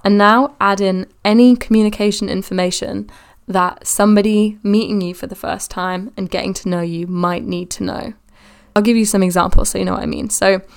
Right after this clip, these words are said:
I can get carried away talking about my interests and forget to ask you. It's because I'm nervous, not because I'm rude.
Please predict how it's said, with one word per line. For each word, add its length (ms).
I 60
can 140
get 160
carried 320
away 220
talking 440
about 200
my 100
interests 540
and 160
forget 260
to 140
ask 320
you. 280
It's 140
because 320
I'm 180
nervous, 460
not 200
because 260
I'm 180
rude. 360